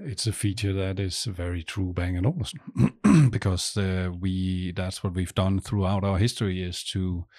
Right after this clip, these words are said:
create something, uh, that maybe our customers did not necessarily know that would be a, a great part of their daily life.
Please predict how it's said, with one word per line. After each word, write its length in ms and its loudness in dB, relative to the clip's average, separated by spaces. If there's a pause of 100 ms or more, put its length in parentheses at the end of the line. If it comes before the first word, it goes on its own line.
(560)
create 280 4
something, 720 4
uh, 400 2
that 380 2
maybe 400 2
our 140 0
customers 480 -4
did 180 -6
not 280 0
necessarily 560 -4
know 340 0
that 180 -4 (120)
would 420 -6
be 240 -4
a, 240 -6 (240)
a 100 -2
great 300 -2
part 200 -4
of 160 -8
their 120 -2
daily 320 -6
life. 380 -10